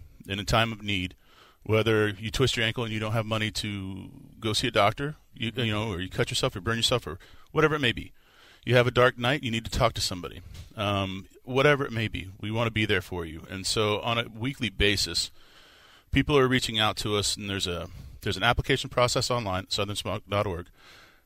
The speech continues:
Then there's a verification committee and an awards committee. And it's a very much a blind process. There's only one person that knows, and it's not me. I have no idea. I just get the emails like, "We just donated ten thousand dollars this week. We did five thousand dollars this week."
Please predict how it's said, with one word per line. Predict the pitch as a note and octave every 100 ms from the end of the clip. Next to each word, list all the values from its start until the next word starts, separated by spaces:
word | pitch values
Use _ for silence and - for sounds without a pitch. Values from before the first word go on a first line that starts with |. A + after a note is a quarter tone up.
| _ -
Then | A2 G#2 G#2+
there's | G#2+ G2+ G2+
a |
verification | F2+ A2+ A#2+ - - B2+ - B2 G#2+ G#2 - -
committee | A2 G#2+ G#2 G2 G2
and | - G#2
an | G#2
awards | G2+ G2+ -
committee. | G2+ E2+ D2+ - - - -
And | A2 A2
it's | G#2 A2
a | G#2
very | F#2 A#2+ C3 B2
much | A2 G2+
a | G2
blind | F2 G2 F#2+
process. | - F2+ F2 - - -
There's | - G2
only | A#2+ G#2+
one | F#2+ G#2+
person | F#2+ G2+ -
that | -
knows, | F2 -
and | F2
it's | -
not | G2 F#2
me. | E2+ E2+
I |
have | F2+
no | F2 G2
idea. | F2 D2+ - - - - - -
I | G#2
just | B2+ B2
get | A#2+
the | A2 G2+
emails | G#2+ G#2+ G2
like, | F#2 - - - - - -
"We | G2+ A2+
just | A2+ A2+ G#2 -
donated | - G#2+ G#2 G2+
ten | - G#2
thousand | F#2+ F2+
dollars | D#2+ D2
this | D#2+ -
week. | - - - -
We | G#2
did | G#2 G2+
five | - A2 G#2
thousand | F#2 E2+
dollars | D#2+ E2
this | D#2+ -
week." | -